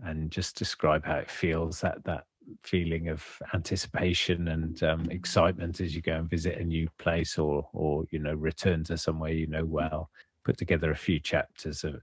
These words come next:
uh, about those experiences, and, you know, not some grand tour or some, uh, exercise of ticking off the, the best courses or the most highly ranked ones, just the ones that seem meaningful and enjoyable to me. So it'll be a very,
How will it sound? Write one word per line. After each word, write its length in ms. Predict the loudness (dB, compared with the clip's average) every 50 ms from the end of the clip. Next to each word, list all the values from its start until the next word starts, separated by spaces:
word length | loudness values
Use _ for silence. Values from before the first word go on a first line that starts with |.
| -6 -4
uh, 160 | -2 -2 -2 -4
about 360 | -6 -4 -2 -2 -2 -2 -2
those 260 | 0 0 0 0 -2
experiences, 1000 | -4 -8 -8 -10 -6 -4 -4 -2 -2 -4 -6 -8 -10 -10 -8 -6 -6 -6 -8 -8 -8
and, 140 | -8 -8 -8 -12 _ _ _ _ _
you 80 | -6 -4
know, 140 | -2 -2 -2
not 240 | -2 -4 -4 -4
some 220 | -6 -6 -4 -4 -4
grand 400 | -2 0 0 0 0 -2 -6 -8
tour 400 | -6 -4 -2 0 0 2 0 0
or 80 | 0 -2
some, 400 | -2 -4 -4 -4 -2 -4 -8 -10 -12 _ _ _ _ _ _ -20
uh, 480 | -18 -18 -18 -20 _ _ -20 -18 -18 -14 -6
exercise 640 | -6 -6 -6 -4 -6 -6 -2 0 2 2 2 2 0
of 80 | -4 -6
ticking 420 | 0 2 2 2 2 0 0 2
off 220 | 2 0 0 0 2
the, 180 | 2 2 2 0 -6 -14 -20 -16 -14 -14 -14 -14 -16 -20 -20 _ _ _
the 80 | -2 2
best 280 | 4 4 2 2 0 -2
courses 600 | 2 2 4 4 2 2 0 0 0 0 0 -2
or 80 | -2
the 100 | -2 -2
most 300 | 0 0 0 0 -2 -2
highly 320 | 0 2 2 2 2 2 0
ranked 400 | 0 0 0 -2 -2 -2 -2 -2
ones, 200 | -2 -2 -4 -2
just 240 | -2 -2 -2 0
the 60 | 0 0
ones 340 | 2 2 2 0 -2 -4 -6
that 120 | -8 -10 -10 _ _ _ _ _ _ _ _ _ _ _ _
seem 380 | -12 0 2 4 4 4 4 2
meaningful 640 | 2 2 2 2 0 0 -2 -2 -2 -2 0 0
and 240 | 0 0 -2 -4 -6 -8 _ _ _ -10 -10 -10 -8 -6 -6
enjoyable 500 | -4 0 2 2 2 2 2 0 -4 -6
to 180 | -6 -4 -4
me. 280 | -2 -2 0 0 -2 -2
So 160 | 0 0 0
it'll 100 | 0 0
be 160 | 0 2 2
a 60 | 2 2
very, 400 | 4 2 4 4 2 0 -2